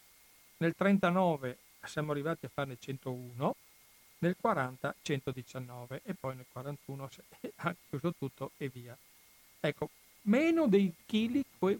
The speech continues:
prodotti s-, quando le miniere venivano gestite dal Negus e dai suoi parenti, che indubbiamente ci sarà stato tutto un sottobosco, è sempre stato criticata, no? Il clientelismo, il familismo del Negus e delle sue grande famiglia, ma, eh,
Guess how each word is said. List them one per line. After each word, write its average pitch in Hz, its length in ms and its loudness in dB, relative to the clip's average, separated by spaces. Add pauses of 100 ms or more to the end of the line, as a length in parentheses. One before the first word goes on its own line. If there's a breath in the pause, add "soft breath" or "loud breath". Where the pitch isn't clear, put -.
prodotti 190 520 -2
s-, - 120 -10
quando 160 400 -2
le 175 140 0
miniere 175 580 0
venivano 165 400 0
gestite 147 520 -4
dal 147 140 -6
Negus 131 520 -10 (340)
e 269 100 0
dai 202 140 4
suoi 165 200 2
parenti, 143 520 0
che 151 100 -2
indubbiamente 175 720 0
ci - 180 -12
sarà 143 180 -10
stato 143 380 -4
tutto 160 320 -8
un 147 80 -10
sottobosco, 151 720 -8 (440)
è 156 100 0
sempre 160 240 0
stato - 180 -8
criticata, 160 600 -2
no? 143 100 -2
Il 147 100 -4
clientelismo, 151 720 -4
il 143 60 -6
familismo 151 560 -4
del 139 160 -8
Negus 156 420 -8
e 156 60 -12
delle 147 180 -12
sue 156 320 -8 (380)
grande 165 400 4
famiglia, 175 520 -2
ma, 156 140 -12 (260)
eh, 196 80 -20